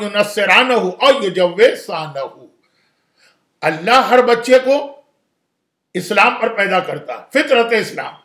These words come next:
by nature, क्या कहते हैं अंग्रेजी में, by default, उसके अंदर वो इस्लाम होता है।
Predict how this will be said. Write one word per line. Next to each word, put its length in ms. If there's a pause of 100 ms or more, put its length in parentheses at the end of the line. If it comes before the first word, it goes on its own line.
(160)
by 180
nature, 440 (720)
क्या 140
कहते 260
हैं 60
अंग्रेजी 320
में, 120
by 200
default, 600 (580)
उसके 220
अंदर 340 (440)
वो 100
इस्लाम 440 (500)
होता 220
है। 160